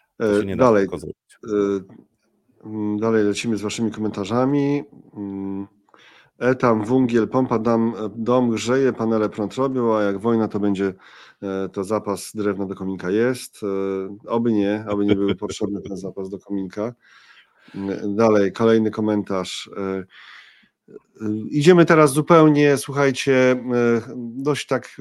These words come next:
Speaker 2: e, chaotycznie. Znaczy, tak jak komentarze się pojawiały, tak idziemy, więc tematy będą przesz-, przeskakiwały, jak w kalejdoskopie. To ja mam pytanie,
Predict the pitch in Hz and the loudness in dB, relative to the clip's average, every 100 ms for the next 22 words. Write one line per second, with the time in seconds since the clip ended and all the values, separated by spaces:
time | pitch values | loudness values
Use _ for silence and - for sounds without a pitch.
0 | 117 113 139 135 123 104 - 92 104 101 | -8 -6 0 0 2 -2 -2 -4 -4 -4
1 | 131 151 147 131 - 131 123 139 123 113 | -2 -2 -2 -4 -2 -2 0 0 0 -4
2 | 113 120 113 117 135 123 117 - 110 135 | -6 -2 -2 0 0 0 -4 -10 -2 0
3 | 127 113 110 127 127 123 117 120 117 110 | 2 -2 -4 -2 -2 -2 -2 0 0 -2
4 | - - - _ 202 - - - 196 175 | -6 -20 -20 _ -2 -2 -8 -4 -2 -2
5 | 156 165 165 156 131 107 98 127 - 170 | -2 -4 -2 0 2 2 2 -2 -2 0
6 | 160 147 - 127 - 98 - - - - | 0 0 -2 -4 -2 -6 -6 -20 -20 -20
7 | _ - 160 196 175 170 165 147 120 113 | _ -4 2 2 2 2 4 6 4 2
8 | 131 | 0